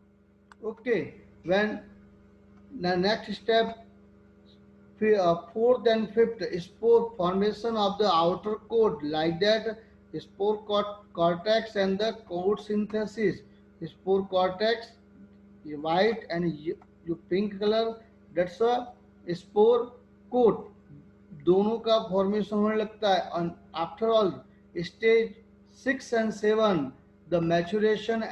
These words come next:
and the mother cell lysis, then the, when the, uh,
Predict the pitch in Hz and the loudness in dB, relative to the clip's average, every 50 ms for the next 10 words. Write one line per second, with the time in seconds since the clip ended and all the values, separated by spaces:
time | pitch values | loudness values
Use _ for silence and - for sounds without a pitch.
0 | 180 185 185 190 196 190 208 208 185 165 151 156 170 170 170 202 208 202 202 - | -2 0 0 0 2 2 2 0 0 -2 -2 -2 -2 -2 0 -2 -2 -2 -4 0
1 | 202 190 190 185 175 170 170 170 175 170 - - 196 175 170 - 170 170 185 190 | 2 2 4 4 4 2 2 0 0 -4 -4 -2 -2 -2 -2 -4 -6 -6 -6 -2
2 | 190 190 185 165 165 175 175 175 175 170 170 - - 170 160 156 156 151 | -2 -2 -2 0 0 -2 -2 0 -2 -4 -4 -6 -10 -8 -6 -4 -4 -6